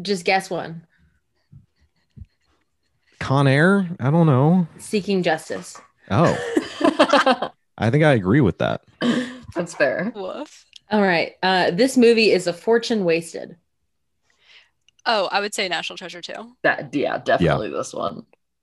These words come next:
Speaker 2: Yes.
Speaker 1: Yeah, it is. It is National Treasure two.
Speaker 2: Nice. Okay. Next.
Speaker 1: All right. Um, has almost nothing to recommend it.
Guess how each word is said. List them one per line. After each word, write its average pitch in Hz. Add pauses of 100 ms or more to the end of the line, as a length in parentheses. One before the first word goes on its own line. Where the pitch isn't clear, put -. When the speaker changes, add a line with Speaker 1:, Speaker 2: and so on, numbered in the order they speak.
(160)
Speaker 2:
Yes. 73
Speaker 1:
Yeah, 156
it 160
is. -
It 160
is 165
National 156
Treasure 165
two. - (400)
Speaker 2:
Nice. - (600)
Okay. 73 (480)
Next. - (400)
Speaker 1:
All 175
right. 156 (100)
Um, 160
has 185
almost 208
nothing 190
to 175
recommend 160
it. -